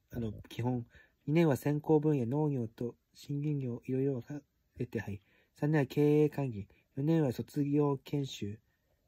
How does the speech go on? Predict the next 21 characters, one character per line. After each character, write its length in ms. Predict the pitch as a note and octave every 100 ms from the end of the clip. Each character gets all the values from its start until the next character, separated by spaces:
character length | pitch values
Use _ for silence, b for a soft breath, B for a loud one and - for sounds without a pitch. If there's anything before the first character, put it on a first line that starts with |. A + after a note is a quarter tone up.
| -
や 100 | B2+
は 80 | B2+
り、 100 | G#2+
専 360 | C3+ A#2 C#3+
門 100 | D3+
職 160 | D#3 D3
大 100 | D#3
学 180 | D3 A#2
は 40 |
な 140 | G#2+
か 100 | A#2
な 140 | C#3 C#3
か 100 | C3
大 220 | - D3+
変 240 | D3 F#3
な 80 | F#3
も 120 | F#3+ F#3+
ん 40 |
で 100 | F3
す 140 | -
ね。 220 | A#2+ A2